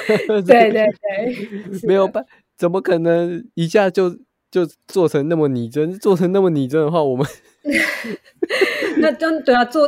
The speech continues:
Speaker 1: 如果一下子简简单单就可以做得很好的话，那我还要我动画师干嘛？<laughs> 对啊。
Speaker 2: 应该瞬间感到危机。<laughs>
Speaker 1: 对，对，对，对，对，会，会有一点危机感。
Speaker 2: OK，OK。那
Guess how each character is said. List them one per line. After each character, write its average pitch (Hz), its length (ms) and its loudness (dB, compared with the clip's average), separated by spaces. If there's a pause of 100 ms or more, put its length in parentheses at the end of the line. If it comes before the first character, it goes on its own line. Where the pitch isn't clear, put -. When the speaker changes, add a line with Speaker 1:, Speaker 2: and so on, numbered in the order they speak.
(220)
Speaker 1:
如 311 80 0
果 294 240 6
一 254 120 -2
下 285 200 0
子 220 200 -8
简 208 220 -4
简 226 140 -2
单 233 140 -4
单 240 120 -4
就 254 100 -2
可 247 100 -2
以 208 60 0
做 226 180 -2
得 208 80 -2
很 196 160 -10
好 208 160 -6
的 202 120 -6
话， 226 160 -6
那 233 220 -8 (400)
我 - 60 -14
还 226 120 -10
要 220 80 -2
我 220 100 -2
动 208 160 -6
画 208 120 -2
师 - 200 -6
干 - 240 2
嘛？ 226 140 2 (600)
<laughs> 539 600 0
对 226 160 0
啊。 196 340 -8
Speaker 2:
应 165 100 -2
该 170 80 2
瞬 170 300 2
间 170 180 4
感 123 140 2
到 147 100 4
危 120 180 0
机。 131 160 -8 (300)
<laughs> - 280 -20
Speaker 1:
对， 349 180 2
对， 330 220 0
对， 302 280 -2
对， 202 400 -6 (100)
对， 196 260 -8
会， 220 160 -6
会 240 160 2
有 208 100 2
一 - 20 -4
点 202 140 -4
危 185 120 -8
机 190 200 -14
感。 - 140 -14 (840)
Speaker 2:
OK，OK。 123 800 -6 (240)
那 214 320 0